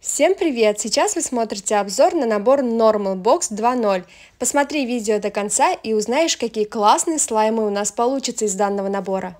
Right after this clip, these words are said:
Вы получаете заказ хорошо упакованную воздушно-пупырчатую плёнку. В набор входит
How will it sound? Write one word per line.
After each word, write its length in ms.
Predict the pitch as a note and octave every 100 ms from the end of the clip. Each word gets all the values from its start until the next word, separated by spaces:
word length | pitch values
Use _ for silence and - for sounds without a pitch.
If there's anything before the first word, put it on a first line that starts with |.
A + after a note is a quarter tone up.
| -
Вы 180 | C#4+
получаете 540 | D4 D4+ D4 C#4 C4 A#3+
заказ 320 | B3 D4+ G#4
хорошо 340 | D4+ B3+ C4
упакованную 580 | A3+ A#3 - C#4 F#4 D#4+
воздушно-пупырчатую 1000 | A3+ G#3 C#4 - E4 A#3+ A#3+ A#3+ D4 C#4+
плёнку. 560 | C#4+ C4 A#3+ G#3+ G#3 F#3 - _
В 60 | A3+
набор 340 | A3 G#3+ D#4
входит 560 | F4 - B3 A3 F#3 F#3